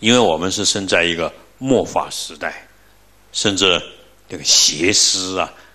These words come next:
啊，邪法，这些末法已经，正法已经沉下去了，所以叫末法。能够念念都有福报啊。但是如果说要守得非常圆满，我也觉得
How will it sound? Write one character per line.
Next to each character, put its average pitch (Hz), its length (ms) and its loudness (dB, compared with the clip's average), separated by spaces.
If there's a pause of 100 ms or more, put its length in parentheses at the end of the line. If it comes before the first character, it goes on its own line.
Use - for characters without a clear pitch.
(320)
啊， 82 420 -2
邪 92 540 0
法， - 320 -8 (400)
这 135 80 -12
些 120 100 -8
末 131 240 0
法 82 240 -4
已 82 80 -8
经， 113 240 -8 (340)
正 120 280 0
法 80 180 -4
已 82 80 -4
经 107 220 -6
沉 - 200 -4
下 110 200 0
去 98 180 -4
了， 95 80 -6
所 92 100 -6
以 90 80 -6
叫 90 140 -2
末 98 340 -2
法。 - 320 -14 (880)
能 110 140 -6
够 123 140 4
念 110 260 0
念 95 220 0
都 85 160 0
有 78 120 -6
福 - 200 -14
报 - 280 -10 (300)
啊。 82 260 -4 (440)
但 104 120 0
是 101 200 2
如 107 100 2
果 104 100 4
说 98 240 2
要 90 280 2
守 85 260 -2
得 85 100 -4
非 85 140 -2
常 98 160 -2
圆 85 180 -4
满， 85 240 -4 (400)
我 104 140 2
也 127 80 2
觉 87 160 -2
得 90 260 2